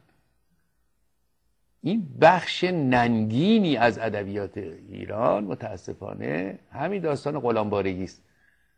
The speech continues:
حالا غلامبارگی از کجا آمده؟ ایرانی‌ها که از این کارا رو بلد نبودن که، یعنی چیزی به، به عنوان ما در فرهنگ ایران قدیم نمی‌شناسیم،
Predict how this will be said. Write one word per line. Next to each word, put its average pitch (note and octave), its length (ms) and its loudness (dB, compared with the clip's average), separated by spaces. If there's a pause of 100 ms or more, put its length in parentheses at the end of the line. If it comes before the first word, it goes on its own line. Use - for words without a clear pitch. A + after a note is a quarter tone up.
(380)
حالا A#2+ 260 -4
غلامبارگی E3 600 6
از E3 100 6
کجا D3 280 4
آمده؟ D#3+ 260 4
ایرانی‌ها C#3 480 2
که D#3 220 0
از B2 160 -2
این D3 80 -6
کارا C3 240 2
رو D3 180 0
بلد C3 320 0
نبودن A2+ 320 -2
که، A2 120 -8
یعنی A#2+ 200 -2 (260)
چیزی C#3 340 -8 (280)
به، A2 140 -2
به G#2 220 -6
عنوان G#2+ 320 -2
ما C3+ 100 -2
در G#2 160 2
فرهنگ G#2+ 440 -2
ایران G2+ 300 -4
قدیم F#2+ 220 -2
نمی‌شناسیم، F3+ 600 -2